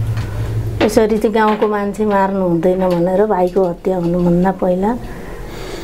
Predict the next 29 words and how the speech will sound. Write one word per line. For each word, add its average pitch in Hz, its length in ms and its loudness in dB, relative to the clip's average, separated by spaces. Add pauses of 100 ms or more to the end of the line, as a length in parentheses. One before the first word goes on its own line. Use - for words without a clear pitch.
(120)
अ, 214 260 2 (260)
त्यस्तोसम्म 269 560 4
नि 277 160 4
गरेको 220 460 2
हो, 190 200 2
के 233 200 2
गर्न 202 260 -2
चाहिँ। 202 240 -2
अब 240 140 0
गाउँकै 262 420 2
मान्छे, 254 380 0
एउटै 240 200 0
दाजुभाइ, 220 580 0
एउटै 226 280 4
दिदीबहिनी, 208 760 0 (180)
एकै 262 260 4
ठाउँमा 240 380 0
बस्ने, 220 340 0
एउटै 330 320 2
भाँडाको 277 360 0
खाने, 277 420 -2 (260)
एउटै 370 240 2
परिवार 330 460 2
जस्तो 320 320 -2
हो 294 80 4
बाल-, 285 360 0 (180)
पुष्कर 285 320 2
र 262 80 0
हाम्रो। 208 380 -2